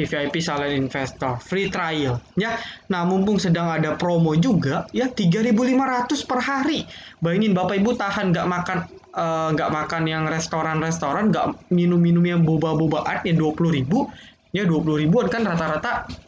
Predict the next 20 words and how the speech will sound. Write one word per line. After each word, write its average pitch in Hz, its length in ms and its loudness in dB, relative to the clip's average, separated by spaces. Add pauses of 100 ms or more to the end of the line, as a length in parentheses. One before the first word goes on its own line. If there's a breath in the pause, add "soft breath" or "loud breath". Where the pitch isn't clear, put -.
saya 143 160 -4
sih 175 160 -2
nggak 127 160 -2
tahu 170 160 0
ya, - 60 -2
saya 165 180 0
jarang, 127 560 -2
eh, 127 320 -2
minum-minum 139 480 2
gitu, 165 160 2
saya 170 160 -2
minum 147 240 0
aqua 143 400 -2
aja 170 160 0
udah 143 80 0
cukup. 147 400 -4
Nah, 156 160 -4 (1040 loud breath)
Bapak 208 240 2
Ibu 226 160 6
hemat 214 480 -2